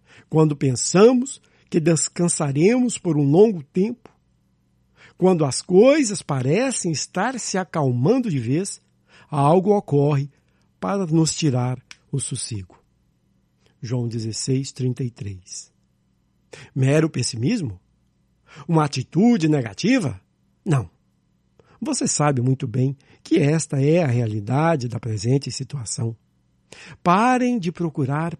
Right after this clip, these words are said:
pela perfeição, onde ela não se encontra. Irmãos,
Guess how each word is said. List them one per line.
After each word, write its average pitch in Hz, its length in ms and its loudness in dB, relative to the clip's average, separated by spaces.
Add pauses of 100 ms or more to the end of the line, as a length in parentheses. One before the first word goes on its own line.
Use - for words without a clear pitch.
(120)
pela 214 320 2
perfeição, 175 840 -6 (500)
onde 156 340 0
ela 127 360 -2 (460)
não 120 180 -2
se - 120 -6
encontra. 104 560 -6 (1800)
Irmãos, 113 520 -4